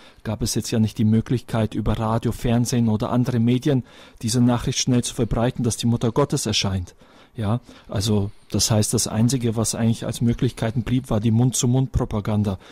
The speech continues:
Wie kann man jetzt, äh, die schnelle Verbreitung der Nachricht, dass in Medjugorje die Mutter Gottes erscheinen soll, erklären?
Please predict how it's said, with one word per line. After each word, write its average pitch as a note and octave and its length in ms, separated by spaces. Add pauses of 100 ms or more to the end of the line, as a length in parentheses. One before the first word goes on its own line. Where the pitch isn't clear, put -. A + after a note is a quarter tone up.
(240)
Wie B2 120
kann D3 180
man E3 120
jetzt, - 360
äh, C3+ 100
die B2 140
schnelle C#3 300
Verbreitung C3+ 520
der G#2 140
Nachricht, A#2+ 420
dass - 140
in A#2+ 80
Medjugorje B2+ 420
die A#2+ 120
Mutter B2 240
Gottes C#3 340
erscheinen G#2+ 340
soll, B2 300 (260)
erklären? B2+ 500